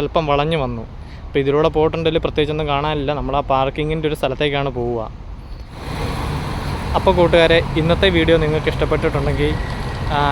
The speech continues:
ലൈക്ക് ചെയ്യുക, ഷെയർ ചെയ്യുക, സബ്സ്ക്രൈബ് ചെയ്യുക. അതുപോലെ തന്നെ,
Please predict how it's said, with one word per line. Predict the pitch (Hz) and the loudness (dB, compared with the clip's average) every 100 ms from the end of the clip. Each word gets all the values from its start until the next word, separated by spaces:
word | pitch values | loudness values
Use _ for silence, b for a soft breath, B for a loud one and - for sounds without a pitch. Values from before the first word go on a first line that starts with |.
| 139 | 2
ലൈക്ക് | 143 147 185 | 4 4 4
ചെയ്യുക, | 170 151 151 151 - - | 4 4 2 2 -2 0
ഷെയർ | 156 147 160 | 2 4 4
ചെയ്യുക, | 160 147 147 139 - | 2 2 2 0 -2
സബ്സ്ക്രൈബ് | 143 - 156 156 143 | -2 0 2 4 4
ചെയ്യുക. | 123 117 107 - - - - - - - | 2 0 -2 -2 -4 -4 -4 -4 -4 -2
അതുപോലെ | 135 135 143 151 | 0 2 4 2
തന്നെ, | 147 | 2